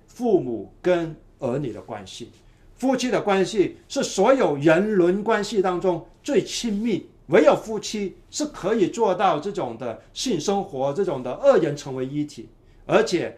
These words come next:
夫妻的关系在这所有的人伦当中，人伦的关系里面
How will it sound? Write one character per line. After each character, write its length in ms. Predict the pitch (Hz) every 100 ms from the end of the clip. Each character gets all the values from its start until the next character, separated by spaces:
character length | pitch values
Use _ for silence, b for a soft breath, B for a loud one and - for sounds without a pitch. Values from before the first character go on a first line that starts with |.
| -
夫 160 | - 196
妻 140 | 185
的 100 | 180
关 220 | 139 160 151
系 160 | 190
在 160 | 196 190
这 100 | 202
所 300 | - 180 254
有 140 | 202
的 100 | 160
人 180 | 147 147
伦 200 | 165 160
当 180 | 175 156
中， 140 | 160 - - 151
人 280 | 135 147
伦 220 | 147 147 156
的 80 |
关 220 | - 196 175
系 160 | 208
里 100 | 127
面 220 | 156 151